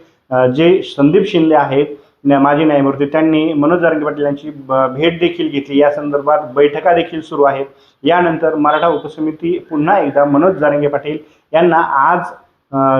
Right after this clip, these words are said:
भेटून किंवा भेटण्याची शक्यता आहे आणि त्यावरती ज्या काही मागण्या आहेत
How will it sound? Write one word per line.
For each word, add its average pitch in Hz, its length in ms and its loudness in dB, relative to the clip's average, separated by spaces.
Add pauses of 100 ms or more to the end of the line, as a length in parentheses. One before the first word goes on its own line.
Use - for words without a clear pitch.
(120)
भेटून 151 600 2
किंवा 156 340 0
भेटण्याची 147 480 -4
शक्यता 165 440 -4
आहे 143 160 2
आणि 143 180 0
त्यावरती 156 680 0 (380)
ज्या 156 140 2
काही 170 200 4
मागण्या 151 340 2
आहेत 143 160 0